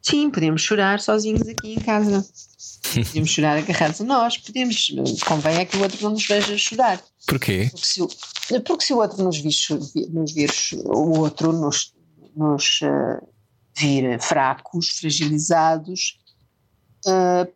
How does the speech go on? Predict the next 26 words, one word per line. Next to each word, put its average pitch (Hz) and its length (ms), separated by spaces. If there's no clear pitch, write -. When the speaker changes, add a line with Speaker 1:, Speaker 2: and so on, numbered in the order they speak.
Speaker 1:
podemos 185 840
Speaker 2:
Morde. 196 280
Speaker 1:
ser, 185 320
como? 240 380
Speaker 2:
Morde. 107 460
Speaker 1:
Sim, 571 280
podemos, 214 480
podemos 226 680
ser 226 140
atacados. 262 540
É, 254 100
isto 247 180
é, 240 40
isto 202 360
é 185 180
a 196 40
selva, 196 680
é 190 140
a 208 60
selva. 123 520
Eu, 220 380
eu 247 160
quando 240 240
choro, 240 260
choro 220 220
sozinha 190 640